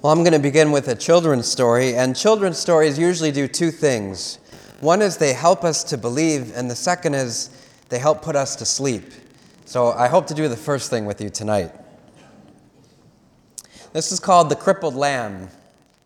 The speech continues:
Once upon a time in a sunny valley,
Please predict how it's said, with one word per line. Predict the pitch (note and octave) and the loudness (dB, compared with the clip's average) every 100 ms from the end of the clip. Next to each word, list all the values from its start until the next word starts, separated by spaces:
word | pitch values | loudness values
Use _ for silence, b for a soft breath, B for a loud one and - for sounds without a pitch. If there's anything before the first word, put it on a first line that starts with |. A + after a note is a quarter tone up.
| _ _ _ _ _ _ _ - - | _ _ _ _ _ _ _ -20 -12
Once | C#3+ F3+ F#3+ | -6 -4 -6
upon | F#3+ F3+ | -4 -4
a | D#3 | -4
time | - E3 E3 E3 | -4 -4 -2 -4
in | |
a | C#3 | -6
sunny | C3 - D#3+ D#3+ | -8 -4 -2 -2
valley, | C#3 C#3 C#3 D3+ E3 | 2 4 4 2 -2